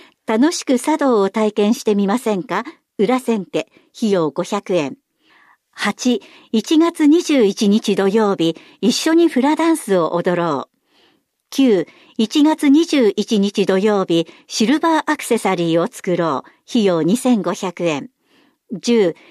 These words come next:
一月二十六日木曜日、ポルトガル刺繍のピンクッション作り、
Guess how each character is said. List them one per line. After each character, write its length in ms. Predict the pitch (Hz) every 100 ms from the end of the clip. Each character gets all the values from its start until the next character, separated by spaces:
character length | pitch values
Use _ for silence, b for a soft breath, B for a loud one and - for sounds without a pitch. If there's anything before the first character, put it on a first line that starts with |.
| b
一 240 | 226 - 311
月 260 | 330 320
二 140 | 294 339
十 220 | 320 247
六 240 | 240 247
日 260 | 233 240 220
木 280 | 208 - 247
曜 260 | 240 220
日、 220 | 180 175 B B B _
ポ 140 | 214
ル 100 | 254
ト 140 | 302 330
ガ 140 | 311
ル 140 | 302 294
刺 120 | 285
繍 280 | - 220 185
の 140 | 180
ピ 180 | - 302
ン 80 | 330
ク 120 | 349
ッ 20 |
シ 180 | 339 -
ョ 60 | 302
ン 100 | 247
作 260 | 240 208
り、 200 | 165 -